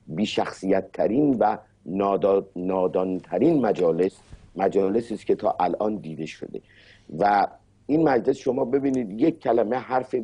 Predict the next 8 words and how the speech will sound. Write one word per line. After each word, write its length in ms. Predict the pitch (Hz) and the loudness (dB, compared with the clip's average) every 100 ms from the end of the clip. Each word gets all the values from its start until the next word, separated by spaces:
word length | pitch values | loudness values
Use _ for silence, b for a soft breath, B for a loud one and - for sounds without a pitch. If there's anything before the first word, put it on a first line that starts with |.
| - | -6
نابخردانه 1400 | 95 98 104 104 90 101 - - 95 90 92 87 101 101 - _ _ _ _ _ 78 | -8 -4 0 0 0 -2 -4 -4 -4 -2 -2 0 -2 -4 -6 _ _ _ _ _ -4
و 260 | 85 104 104 - 87 76 - | 0 2 2 -2 -8 -8 -2
غلط 420 | 107 113 156 - | 0 2 0 -2
این 140 | 131 | 0
آقای 240 | 127 107 127 | 2 4 2
خامنه‌ای 560 | - 104 101 95 107 | 0 -4 -2 -4 -4
زده. 300 | 117 98 92 | -2 -2 -2
یک 180 | 113 123 | -8 -12